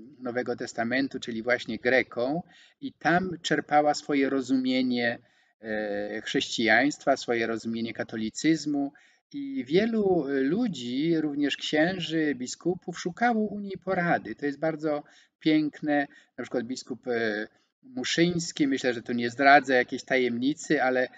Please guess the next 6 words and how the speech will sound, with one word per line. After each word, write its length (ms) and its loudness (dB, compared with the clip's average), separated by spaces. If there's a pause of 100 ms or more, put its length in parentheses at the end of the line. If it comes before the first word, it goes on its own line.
(260)
był, 460 0
em, 800 -2 (440)
e, 40 -6
rzeczywiście 420 -2
zafascynowany 1080 2
jej, 360 -4